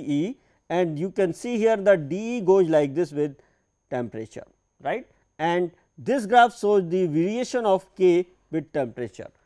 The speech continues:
because K is K zero e to the power minus E upon R T, right. D is also given in the same fashion. Sometimes we write it D zero e to the power minus E D by R T, something like that, right. The activation energy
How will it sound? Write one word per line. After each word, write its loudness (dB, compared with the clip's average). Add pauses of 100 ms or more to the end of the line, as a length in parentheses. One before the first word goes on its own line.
(200)
because -4
K -4
is -10
K -2
zero 0
e -2
to -10
the -6
power 0
minus -4 (300)
E -6
upon -6
R -6 (120)
T, -16 (240)
right. -4 (540)
D -4
is -4
also 0
given -2
in -4
the -2
same -8
fashion. -8 (380)
Sometimes -4
we -4
write -2
it -8
D -8
zero -4
e -8
to -12
the -10
power -6
minus -10
E -8
D -10
by -12 (100)
R -20 (100)
T, -18
something -18
like -20
that, -20 (100)
right. -12 (280)
The -8
activation -6
energy -4